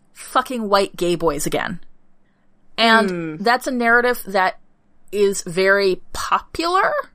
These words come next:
Speaker 2: But how many trans narratives?
Speaker 1: That's a very good point, though. I mean, you're, you're right on that.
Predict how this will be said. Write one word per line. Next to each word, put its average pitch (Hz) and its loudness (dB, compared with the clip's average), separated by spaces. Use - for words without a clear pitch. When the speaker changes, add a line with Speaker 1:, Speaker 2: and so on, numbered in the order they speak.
Speaker 2:
But - 0
how 220 0
many 214 2
trans 190 -2
narratives? - -6
Speaker 1:
That's - 2
a 254 2
very 220 2
good 202 0
point, 175 0
though. 110 -6
I 202 0
mean, 190 -4
you're, 196 2
you're 190 4
right 160 0
on 180 2
that. - -4